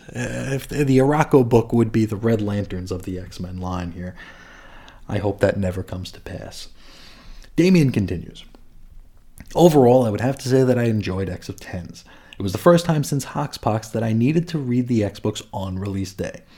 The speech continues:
It got me excited about the X-Men again. As a story, it was a little disjointed and was oddly paced. On reflection, it reminds me of the Cross-Time Caper from the original Excalibur run.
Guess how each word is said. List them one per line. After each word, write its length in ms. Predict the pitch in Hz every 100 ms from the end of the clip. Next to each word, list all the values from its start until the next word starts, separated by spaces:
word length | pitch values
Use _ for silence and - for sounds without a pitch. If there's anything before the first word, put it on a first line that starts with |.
| - -
It 80 | 104
got 160 | 110 113
me 100 | 123
excited 480 | 123 - 104 107
about 180 | 104 110
the 120 | 131
X-Men 340 | 143 - 117 90
again. 320 | 85 - - _ _ - - -
As 180 | 175 196
a 80 | 214
story, 320 | - 139 143
it 60 | 131
was 80 |
a 60 | 120
little 220 | 170 214
disjointed 600 | 165 160 - 95 90 101
and 100 | 101
was 100 | 101 -
oddly 320 | 120 113 107
paced. 580 | - - 143 - - - - - - -
On 180 | 147 196
reflection, 460 | 170 - 117 - 131
it 80 |
reminds 420 | 117 110 120 147 147
me 60 |
of 80 | 135
the 40 |
Cross-Time 540 | 127 - 117 - 127 117
Caper 420 | - 190 196 110
from 140 | 120 120
the 120 | 117
original 420 | 127 180 117 95
Excalibur 540 | 92 - 98 87 92
run. 320 | 92 - -